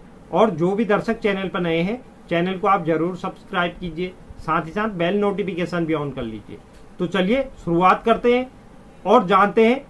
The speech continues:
चंद्र की महादशा में जब चंद्रमा का अंतर आता है, तो व्यक्ति को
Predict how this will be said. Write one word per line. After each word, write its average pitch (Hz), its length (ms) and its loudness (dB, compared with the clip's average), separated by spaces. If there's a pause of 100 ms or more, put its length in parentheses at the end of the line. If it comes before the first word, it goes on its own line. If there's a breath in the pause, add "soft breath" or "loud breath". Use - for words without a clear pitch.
(300)
चंद्र 254 300 4
की 262 160 -2
महादशा 202 520 4
में 254 160 0 (220)
जब 247 320 6
चंद्रमा 208 500 6
का 254 160 4
अंतर 208 320 4
आता 156 240 0
है, 107 140 -14 (400)
तो 220 80 6
व्यक्ति 208 340 4
को 240 120 -2